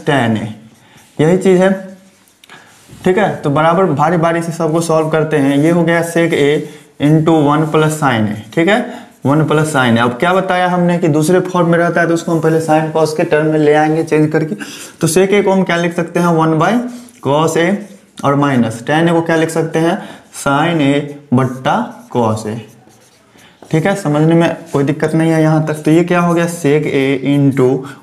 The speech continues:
one plus sin A, और into में क्या हो जाएगा, इसका एलसीएम लेने पे, एलसीएम तो cos A आएगा, ठीक है, और ऊपर में क्या हो जाएगा, one minus sin A। ठीक है, तो देखिएगा sec A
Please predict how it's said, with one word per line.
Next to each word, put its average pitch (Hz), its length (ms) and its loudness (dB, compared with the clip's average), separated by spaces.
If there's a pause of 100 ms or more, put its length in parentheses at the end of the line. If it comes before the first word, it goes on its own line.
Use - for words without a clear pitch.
one 156 240 0
plus 165 340 0
sin 139 340 2
A, 117 100 0 (800)
और 139 380 2
into 151 260 2
में 175 140 0
क्या 170 120 0
हो 160 160 0
जाएगा, 156 360 2 (260)
इसका 139 260 -2
एलसीएम 151 440 0
लेने 135 260 2
पे, 143 120 0 (460)
एलसीएम 143 360 2
तो 165 180 0
cos 151 260 0
A 147 160 0
आएगा, 139 300 2 (460)
ठीक 143 160 -2
है, 220 100 -2 (440)
और 156 120 2
ऊपर 156 260 0
में 165 160 0
क्या 165 120 0
हो 165 120 0
जाएगा, 165 220 0
one 151 340 0
minus 143 480 0 (160)
sin 139 440 0 (120)
A। 120 120 2 (1080)
ठीक 202 140 2
है, 143 100 -2 (1200)
तो 147 100 2
देखिएगा 156 560 0 (360)
sec 165 340 0
A 143 200 2